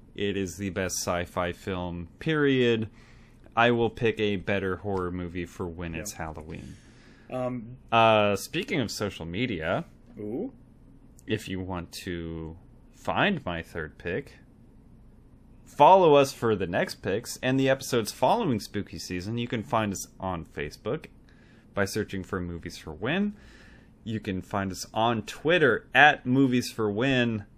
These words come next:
Speaker 1: Denny, what else you got to tell the peoples?
Speaker 2: Well, I was gonna ask if, uh,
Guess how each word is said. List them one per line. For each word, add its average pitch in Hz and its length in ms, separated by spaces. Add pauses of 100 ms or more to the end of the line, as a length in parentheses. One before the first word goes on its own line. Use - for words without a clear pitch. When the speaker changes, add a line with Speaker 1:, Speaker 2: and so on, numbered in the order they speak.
(680)
Speaker 1:
Denny, 151 500 (1300)
what 131 160
else 147 220
you 131 80
got 135 120
to 113 60
tell 135 220
the 120 80
peoples? 131 680
Speaker 2:
Well, 127 360 (540)
I 151 100
was 208 140
gonna 185 180
ask 147 400
if, 147 220
uh, 120 300